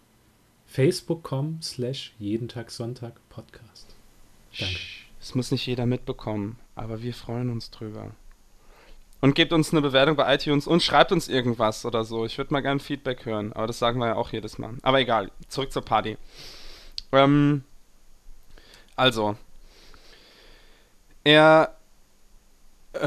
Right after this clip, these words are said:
Speaker 2: erwähnte dann
Speaker 1: Das
Speaker 2: irgendwann, ja, bitte?
Speaker 1: Das Bad konnte man nicht absperren und
Speaker 2: Ja, und mein,
Speaker 1: viel
Speaker 2: mein
Speaker 1: Bier
Speaker 2: Kumpel,
Speaker 1: getrunken.
Speaker 2: mein Kumpel bemerkte irgendwann,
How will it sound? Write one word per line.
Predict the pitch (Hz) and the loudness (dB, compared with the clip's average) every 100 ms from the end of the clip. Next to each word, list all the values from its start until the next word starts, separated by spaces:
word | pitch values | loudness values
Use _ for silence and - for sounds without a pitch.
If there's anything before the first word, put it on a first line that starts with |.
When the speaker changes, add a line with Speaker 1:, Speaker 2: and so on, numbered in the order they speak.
| 143 139 | 4 4
Speaker 2:
erwähnte | 139 135 156 170 | 4 6 6 6
dann | 143 131 | 6 6
Speaker 1:
Das | |
Speaker 2:
irgendwann, | 123 131 127 131 165 | 4 2 2 2 2
ja, | 143 165 - | 0 -2 -4
bitte? | 143 214 - - - | -6 -6 -8 -16 -10
Speaker 1:
Das | 123 - | -10 -8
Bad | 127 127 - | -6 -6 -4
konnte | 127 | -4
man | 113 | -4
nicht | 110 113 | -6 -6
absperren | 139 - 160 156 175 - - | -10 -8 -6 -6 -6 -10 -16
und | 107 110 - - - - | -14 -14 -16 -20 -6 4
Speaker 2:
Ja, | 120 | 6
und | 123 | 6
mein, | 127 | 6
Speaker 1:
viel | 139 143 | 6 6
Speaker 2:
mein | 120 | 8
Speaker 1:
Bier | 113 | 8
Speaker 2:
Kumpel, | 175 185 180 | 6 6 6
Speaker 1:
getrunken. | 175 - - - - | 4 -2 -14 -20 -6
Speaker 2:
mein | 131 | -2
Kumpel | 135 151 156 147 - - - _ | 0 0 0 -4 -10 -20 -20 _
bemerkte | - 131 120 127 139 | -4 0 2 2 -2
irgendwann, | 120 123 117 120 120 120 | -2 -2 0 2 2 -2